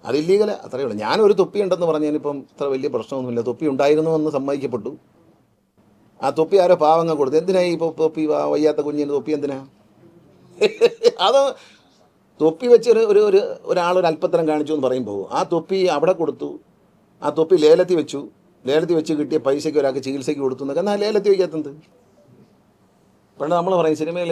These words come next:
നമ്മളെ സിൽക്ക് സ്മിത ഉള്ള കാലത്ത് ആ ഒരു കഥ കേട്ടിട്ടുണ്ട്, സത്യോ കള്ളമെന്ന് അറിഞ്ഞൂടാ. ഒരു ആപ്പിൾ അവർ കടിച്ചു, ആ കടിച്ച ആപ്പിൾ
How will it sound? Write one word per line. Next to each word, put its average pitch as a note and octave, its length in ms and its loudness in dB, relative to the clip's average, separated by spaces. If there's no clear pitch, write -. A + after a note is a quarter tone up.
നമ്മളെ D3 220 -2
സിൽക്ക് D#3 300 -4
സ്മിത F3 240 0
ഉള്ള C#3 180 -2
കാലത്ത് A#2+ 320 -4
ആ - 60 -6
ഒരു B2+ 80 -2
കഥ A#2+ 180 0
കേട്ടിട്ടുണ്ട്, G2 320 -2
സത്യോ C3 240 -2
കള്ളമെന്ന് C3 260 -2
അറിഞ്ഞൂടാ. A#2 280 -8
ഒരു B2 160 0
ആപ്പിൾ E3 280 0
അവർ D3 160 2
കടിച്ചു, A#2+ 280 -6
ആ A#2 40 -4
കടിച്ച C3 220 -4
ആപ്പിൾ C#3 160 -6